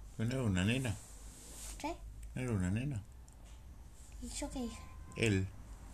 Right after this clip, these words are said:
Speaker 2: Ah.
Speaker 1: <laughs>
Speaker 2: Bueno, pero él se cambió como si fuera un nene.
Speaker 1: ¿Se cambió de sexo?
Speaker 2: Sí.
Speaker 1: Bien. Qué moderna la historia. Muy bien.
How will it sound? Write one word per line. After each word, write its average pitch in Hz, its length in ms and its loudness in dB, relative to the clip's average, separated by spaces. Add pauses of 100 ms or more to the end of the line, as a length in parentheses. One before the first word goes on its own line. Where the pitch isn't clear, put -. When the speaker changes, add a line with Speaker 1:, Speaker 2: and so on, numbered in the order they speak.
(2250)
Speaker 2:
Ah. 233 140 6 (1800)
Speaker 1:
<laughs> - 640 8
Speaker 2:
Bueno, 285 300 10
pero 240 260 12
él 254 380 10 (180)
se - 260 6
cambió 233 640 10
como 202 180 2
si - 120 0
fuera 233 360 4
un 208 160 0
nene. 208 440 0
Speaker 1:
¿Se 90 100 6
cambió 90 220 8
de 90 60 8
sexo? - 320 4 (400)
Speaker 2:
Sí. - 220 0 (600)
Speaker 1:
Bien. 87 220 6 (480)
Qué 101 80 2
moderna 95 420 10
la 80 100 6
historia. 82 340 2 (1600)
Muy 87 200 6
bien. 85 220 4